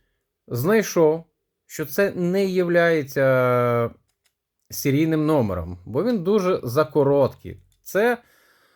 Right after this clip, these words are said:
номер партії може бути, або, е, фаб-, ну, фабричний номер може бути. Все. Тобто, але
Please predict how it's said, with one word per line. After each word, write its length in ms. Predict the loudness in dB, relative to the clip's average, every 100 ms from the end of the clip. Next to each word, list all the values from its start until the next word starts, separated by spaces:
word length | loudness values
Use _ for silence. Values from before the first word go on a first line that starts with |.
| _
номер 460 | -4 0 2 2 0
партії 600 | 0 2 0 -2 -4 -2
може 360 | 0 -2 -2 -4
бути, 500 | -4 -4 -2 -2 -2
або, 320 | -4 -2 -2
е, 440 | -4 -4 -2 -2 -2
фаб-, 260 | -2 -2
ну, 380 | -2 -4 -4 -8
фабричний 480 | -2 0 0 0 0
номер 360 | 2 0 -2 -8
може 300 | -8 -8 -10
бути. 300 | -12 -12 -14
Все. 720 | -16 -20 -18 -2 0 0 -2
Тобто, 300 | -10 -6 -6
але 340 | -2 2 2